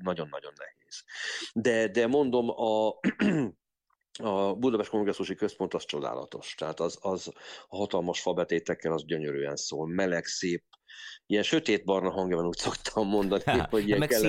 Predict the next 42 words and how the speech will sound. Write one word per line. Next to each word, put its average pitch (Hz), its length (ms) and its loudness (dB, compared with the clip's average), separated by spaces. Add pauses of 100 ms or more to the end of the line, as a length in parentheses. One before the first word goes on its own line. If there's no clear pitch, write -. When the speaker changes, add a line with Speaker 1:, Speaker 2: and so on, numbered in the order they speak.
(120)
Speaker 1:
kellemes 95 180 4
Speaker 2:
is, 98 60 0
Speaker 1:
sötét 107 160 4
Speaker 2:
úgyhogy 107 200 2
Speaker 1:
barna. 107 180 0 (320)
Speaker 2:
igen. 170 300 4
Speaker 1:
Igen, 110 300 2
igen, 123 400 4
tehát 127 180 4
hogy 139 160 4
a, 135 40 6
olyan 135 280 4
a 101 60 0
hang 107 300 0
is, 95 100 -10
tehát - 180 -8 (120)
egy 135 60 -10
nagyon 117 300 -2
szép, - 240 -10 (100)
kerek, 92 320 -4
meleg, 92 320 -4 (560)
nagyon, 107 280 0
én 117 120 0
nagyon 98 220 0
szeretek 82 360 -4
ott 82 160 -6
Speaker 2:
Hát, 156 80 -2
Speaker 1:
muzsikálni, - 260 0
nagyon - 220 0
Speaker 2:
ö, - 40 -4
Speaker 1:
szépen 139 200 -4
Speaker 2:
nem 143 160 -8
Speaker 1:
szól. 156 140 2
Speaker 2:
csak 131 200 -2
akkor 110 260 0
építészetileg 127 840 0
nyolcvanas 120 580 2
évek, 117 340 2
hanem 104 360 2
hangzásilag 73 680 0
is, 76 140 -4
nem? 117 340 2